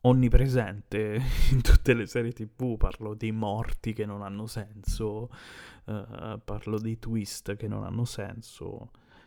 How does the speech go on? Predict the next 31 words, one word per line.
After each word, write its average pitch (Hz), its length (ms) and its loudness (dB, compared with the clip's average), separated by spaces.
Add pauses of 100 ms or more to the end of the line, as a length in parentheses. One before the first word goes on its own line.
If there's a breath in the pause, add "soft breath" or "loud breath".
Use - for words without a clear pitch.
(120 loud breath)
eh, 101 180 -12
ci - 180 -14
metto 110 320 -10
Veronica 104 420 -10
Mars 113 500 -10
in 110 160 -8
questo, - 460 -8
la 107 120 -6
quarta - 300 -18
stagione 107 380 -2
di 98 80 -6
Veronica 110 380 -8
Mars. 107 360 -12 (460 loud breath)
Ehm, 98 460 -10 (760)
parliamo 139 460 2
anche 135 260 -4
del 117 160 -6
finale 131 400 -4
di 120 80 -4
Game 117 220 -6
of - 160 -14
Thrones, 123 580 -8
che 110 260 -10 (140)
per 131 320 -2
carità, 113 640 -4 (600 loud breath)
eh, 95 480 -14
ci - 220 -8
stava 131 520 -2
a 113 40 -2
lungo 117 380 -4
termine 120 840 -4